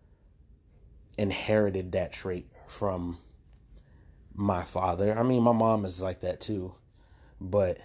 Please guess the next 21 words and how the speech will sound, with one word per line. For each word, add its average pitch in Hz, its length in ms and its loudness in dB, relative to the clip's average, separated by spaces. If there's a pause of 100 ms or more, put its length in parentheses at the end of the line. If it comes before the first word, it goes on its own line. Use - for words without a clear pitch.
(580)
you 110 140 0
know, 87 180 -2
and 98 140 0
y-, - 340 -4
if 101 240 -4
you've 107 280 -2 (400)
heard 110 240 2
my 95 200 0
episode 92 400 -4
about 87 200 -2
my 87 120 -4
mother, 95 260 0
y'all 107 200 2
know 90 360 -2 (600)
how 95 140 -4
I 85 100 0
feel 95 200 0
about 85 220 -6
my 95 140 0
mom. 92 240 -6 (160)
But 92 320 -4